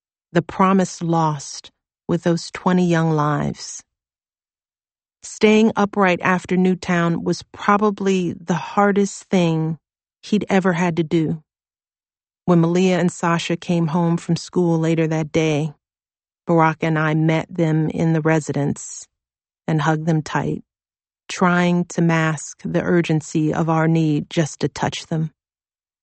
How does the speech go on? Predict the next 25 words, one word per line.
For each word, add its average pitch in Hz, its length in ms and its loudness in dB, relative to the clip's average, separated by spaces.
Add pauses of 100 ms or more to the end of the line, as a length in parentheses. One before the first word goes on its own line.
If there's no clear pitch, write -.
(340)
It 180 120 2
was 180 160 2
hard 180 320 2
to - 100 -8
know 170 240 0
what 160 220 -2
to 165 100 -6
say 156 420 -2
or 170 240 0
not 165 320 0
say 151 460 -4
to 156 160 0
our 156 160 0
girls 156 500 -2
about 151 280 -2
the - 60 -6
shooting. 165 520 -2 (1080)
Parents 175 320 2
all 175 240 0
around 170 240 2
the 165 80 0
country 170 460 0
we 160 180 0
knew 160 500 2 (640)
were 165 140 2